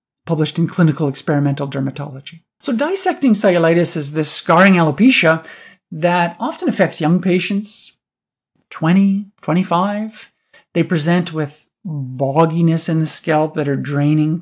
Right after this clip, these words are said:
pus. It can be smelly, and it can be quite disfiguring,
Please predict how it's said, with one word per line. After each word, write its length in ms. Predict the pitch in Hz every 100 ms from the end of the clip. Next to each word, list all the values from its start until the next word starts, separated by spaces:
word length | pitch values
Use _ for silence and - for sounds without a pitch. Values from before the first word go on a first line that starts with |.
| -
pus. 600 | - 151 165 - - - _ _ - -
It 140 | 143
can 100 | 151
be 100 | 143
smelly, 760 | 147 - 160 160 160 165 170 - _ _ -
and 120 | 156
it 60 |
can 100 | 135
be 120 | 165 139
quite 460 | - 170 165 165
disfiguring, 800 | 156 - 180 156 165 165 160 160